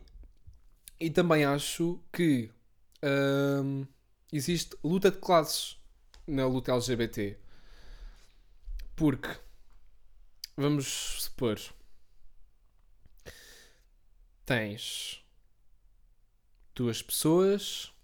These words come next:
uma delas é rica, tem o seu sustento, pai, sabe, trabalha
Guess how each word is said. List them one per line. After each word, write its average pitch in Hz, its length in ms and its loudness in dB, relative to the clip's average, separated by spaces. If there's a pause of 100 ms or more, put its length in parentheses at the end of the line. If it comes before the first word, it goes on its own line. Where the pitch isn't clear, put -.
(1200)
uma 143 140 0
delas 131 960 0 (1500)
é 127 100 0
rica, 123 440 -4 (2000)
tem 139 100 2
o 131 60 0
seu 127 140 -2
sustento, - 560 2 (380)
pai, 104 460 -2 (440)
sabe, - 300 -16
trabalha 110 640 -2